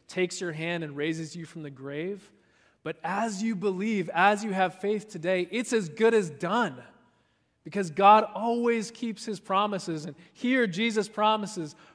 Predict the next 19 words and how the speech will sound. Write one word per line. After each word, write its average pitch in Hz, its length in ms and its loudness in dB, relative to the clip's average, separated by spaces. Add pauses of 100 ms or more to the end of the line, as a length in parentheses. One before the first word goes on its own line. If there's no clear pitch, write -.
(120)
if 170 180 -8
you're 233 200 2
eating 240 400 2 (480)
my 180 200 2
flesh 180 400 0
and 170 80 -8
my 170 160 -4
blood, 151 420 -6
you're 170 100 -6
trusting 175 680 -10
me 175 180 -6
with 165 220 -8
all 151 180 0
you 160 200 -8
have, 151 480 -8 (880)
you 202 540 -2 (120)
have 165 420 -4
eternal 147 420 -12
life 131 300 -10